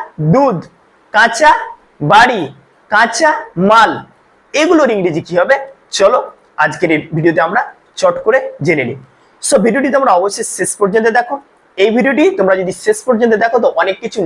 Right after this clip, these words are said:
নতুন ইংরেজিতে শিখতে পারবে। So stay connected with me till the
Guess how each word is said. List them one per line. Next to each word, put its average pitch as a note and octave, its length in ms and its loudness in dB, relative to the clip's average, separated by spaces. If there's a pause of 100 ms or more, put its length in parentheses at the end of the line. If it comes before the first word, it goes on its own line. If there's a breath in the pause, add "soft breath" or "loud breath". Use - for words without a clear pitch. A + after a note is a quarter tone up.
নতুন C4+ 240 -2 (280)
ইংরেজিতে D3+ 340 0 (100)
শিখতে - 260 -8
পারবে। A2+ 160 -2 (320 soft breath)
So - 60 -4 (100)
stay - 140 -8 (120)
connected B3+ 400 0
with B3+ 140 -4
me C4+ 60 4 (240)
till F3 160 0
the E3 80 0